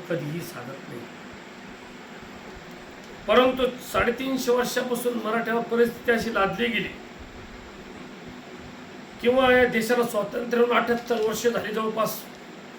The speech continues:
या स्वातंत्र्यामध्ये मराठ्यावर परिस्थिती आज अशी आलेली आहे, त्यांना हक्काचा लढावा लागत आहे. आज हा लढा तुमच्या प्रश्नानुसार स्वार्थाचा नाही आहे,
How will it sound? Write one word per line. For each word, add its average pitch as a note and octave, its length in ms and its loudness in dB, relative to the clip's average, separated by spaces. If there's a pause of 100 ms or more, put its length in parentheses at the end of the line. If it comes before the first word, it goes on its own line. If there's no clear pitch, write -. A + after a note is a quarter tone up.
(320)
या G3+ 100 0
स्वातंत्र्यामध्ये A3+ 1120 0 (1300)
मराठ्यावर A#3 460 6
परिस्थिती B3 540 2
आज A#3+ 160 2
अशी B3 220 4
आलेली B3+ 320 4
आहे, A3 140 4 (680)
त्यांना A#3 220 2
हक्काचा C4+ 460 2
लढावा A#3 340 4
लागत G3+ 360 2
आहे. D3 140 -4 (1160)
आज A3 140 4 (380)
हा G3 140 2
लढा A3 480 4 (260)
तुमच्या F#3+ 280 0
प्रश्नानुसार A3+ 640 2
स्वार्थाचा A3 560 0
नाही C#4 240 8
आहे, A#3+ 100 6